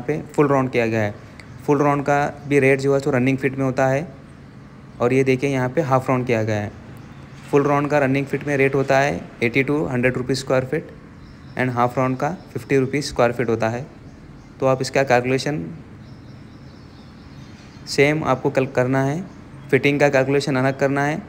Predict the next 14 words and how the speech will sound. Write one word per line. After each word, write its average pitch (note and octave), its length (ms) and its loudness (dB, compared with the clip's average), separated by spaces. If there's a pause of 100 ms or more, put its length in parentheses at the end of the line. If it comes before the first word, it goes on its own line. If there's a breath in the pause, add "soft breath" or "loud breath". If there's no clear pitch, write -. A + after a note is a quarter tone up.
(840)
then C3 160 4
running C3 260 2
fit C3+ 160 0
में C#3+ 120 0
जितना C3 280 2
आपका C3 220 0
half B2+ 260 0
round C#3 160 2
होगा C3+ 200 0
उसका B2+ 200 -2
calculation C3 420 0
अलग C3 200 0
करना C3+ 280 0
है, D3+ 140 -4